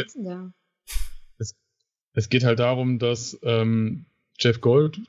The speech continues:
Speaker 2: Jeff Goldblum, ähm, in dem Film heißt er halt Seth Brundle, ähm, ein Forscher halt ist, äh, ein sehr nerdischer Forscher. Also überhaupt, dass der so nerdig ist, das ist mir tatsächlich erst beim letzten Mal gucken so aufgefallen, dass der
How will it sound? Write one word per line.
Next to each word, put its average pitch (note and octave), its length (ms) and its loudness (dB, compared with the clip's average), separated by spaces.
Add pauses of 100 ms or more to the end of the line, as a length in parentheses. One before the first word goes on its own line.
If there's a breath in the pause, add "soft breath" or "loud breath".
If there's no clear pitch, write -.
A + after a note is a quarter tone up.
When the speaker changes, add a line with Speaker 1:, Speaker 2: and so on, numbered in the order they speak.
Speaker 2:
Jeff A#2 200 0
Goldblum, C#3 840 2 (100)
ähm, A2 220 4
in A2 80 4
dem G#2+ 80 4
Film A2+ 240 4
heißt A2 220 0
er A2+ 60 2
halt A2 140 2
Seth - 380 -2
Brundle, C#3 580 2 (420 loud breath)
ähm, A#2 600 4 (160)
ein A#2+ 540 2 (480)
Forscher D#3 600 2
halt E3 180 2
ist, D#3+ 480 -2
äh, A#2 260 6
ein A#2 180 2
sehr A#2 140 4
nerdischer C#3+ 540 2
Forscher. C#3+ 680 2 (100)
Also B2 180 2
überhaupt, B2 300 0
dass C3 100 0
der C3+ 80 4
so A#2+ 100 2
nerdig B2+ 420 4
ist, B2+ 120 -2
das B2 80 -2
ist C3+ 120 -2
mir C#3 100 6
tatsächlich C3+ 420 0
erst C3+ 200 0
beim A2+ 140 4
letzten C3+ 220 2
Mal A2 100 4
gucken - 300 2
so A2 140 6
aufgefallen, B2 760 2 (320 loud breath)
dass B2 200 0
der B2 440 0